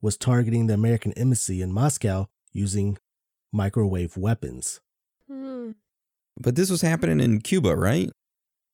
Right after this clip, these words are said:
Speaker 1: Yeah, I think Cuba and China.
Speaker 3: Do you think it's maybe, like, a terrorist group?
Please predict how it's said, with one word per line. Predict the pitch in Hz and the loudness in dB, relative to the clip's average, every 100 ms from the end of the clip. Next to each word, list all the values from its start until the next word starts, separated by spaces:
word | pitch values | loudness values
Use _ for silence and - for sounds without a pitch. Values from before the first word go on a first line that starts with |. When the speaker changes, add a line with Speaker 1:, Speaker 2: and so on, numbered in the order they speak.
| _ | _
Speaker 1:
Yeah, | 135 110 104 | 2 2 2
I | |
think | 151 110 | 2 2
Cuba | - 143 143 | 4 4 6
and | 107 | 2
China. | - 123 92 82 _ _ - | 2 0 0 -4 _ _ -2
Speaker 3:
Do | 127 | 0
you | 151 | 2
think | 165 175 | 0 0
it's | 180 - | 0 2
maybe, | 127 110 123 127 123 113 110 _ _ _ _ - | 2 4 4 4 6 4 2 _ _ _ _ 0
like, | 104 | 2
a | 90 | 2
terrorist | - - 92 92 101 - | -4 0 2 4 2 0
group? | - 98 113 - | -2 0 0 -2